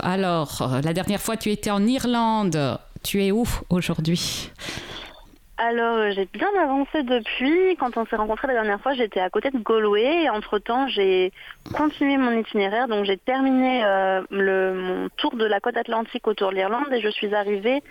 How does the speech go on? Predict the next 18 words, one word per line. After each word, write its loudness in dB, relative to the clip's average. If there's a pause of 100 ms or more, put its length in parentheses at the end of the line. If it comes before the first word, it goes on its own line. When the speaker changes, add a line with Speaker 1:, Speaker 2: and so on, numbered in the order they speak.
(460)
Speaker 2:
en 0 (200)
début 0
de -16 (100)
semaine -2
dernière 0 (840)
en 2
Écosse. 0 (160)
Et 0
donc -2
là, 0
j'ai, 0
j'ai, 0
je 0
suis -4
partie -4
ce 2
matin 0
d'Inverness 2